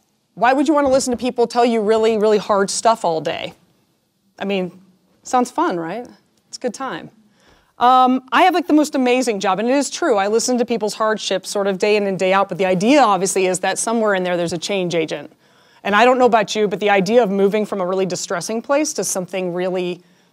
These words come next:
optimistic, well, that's kinda cool. So,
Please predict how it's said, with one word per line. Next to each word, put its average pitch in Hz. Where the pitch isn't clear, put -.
optimistic, 190
well, 220
that's 240
kinda 180
cool. -
So, 247